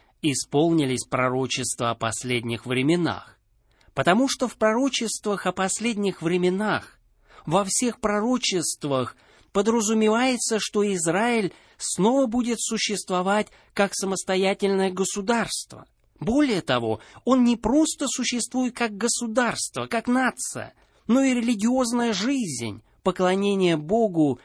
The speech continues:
среди этого народа должно быть возобновлено. Согласно пророчествам, Израиль как нация должен был пережить второе рождение.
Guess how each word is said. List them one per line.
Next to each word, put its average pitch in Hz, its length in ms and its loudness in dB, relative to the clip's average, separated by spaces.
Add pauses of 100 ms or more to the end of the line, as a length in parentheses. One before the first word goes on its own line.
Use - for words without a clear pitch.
(140)
среди 175 420 -2
этого 180 280 2
народа 160 600 2 (280)
должно 165 500 0
быть 220 200 -4
возобновлено. 165 960 0 (500)
Согласно 160 640 0
пророчествам, 143 960 -2 (460)
Израиль 202 440 2
как 202 200 0
нация 208 500 -2
должен 214 580 -2
был 180 240 0 (200)
пережить 180 460 2
второе 185 440 2
рождение. 202 720 -2